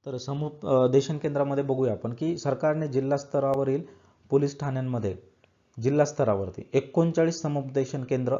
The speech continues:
निर्माण केलेले आहेत. त्यानंतर समुपदेशन केंद्रात, अ, सरकारने, अ, सर-, तालुका स्तरावरती पोलीस ठाण्यांमध्ये आणखी एकशे पाच समुपदेशन केंद्र सुरू करण्याचा निर्णय घेतला आहे. पत्नी,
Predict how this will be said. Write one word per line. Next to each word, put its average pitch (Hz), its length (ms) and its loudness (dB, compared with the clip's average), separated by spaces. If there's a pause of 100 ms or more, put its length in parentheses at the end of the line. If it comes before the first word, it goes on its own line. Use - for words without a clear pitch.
निर्माण 123 360 0
केलेले 104 320 -2
आहेत. 113 100 -6 (560)
त्यानंतर 139 380 0
समुपदेशन 135 680 -4
केंद्रात, 139 520 -2
अ, 131 140 2
सरकारने, 131 460 -2 (580)
अ, 107 300 -2
सर-, 139 380 2
तालुका 147 320 4
स्तरावरती 107 580 -2 (460)
पोलीस 143 300 -2
ठाण्यांमध्ये 135 500 -2
आणखी 135 300 -4
एकशे 135 200 -4
पाच 135 300 -2
समुपदेशन 131 640 -4
केंद्र 127 280 -4
सुरू 131 220 -4
करण्याचा 123 380 -2
निर्णय 104 260 -6
घेतला 92 260 -8
आहे. 90 100 -12 (580)
पत्नी, 151 440 -2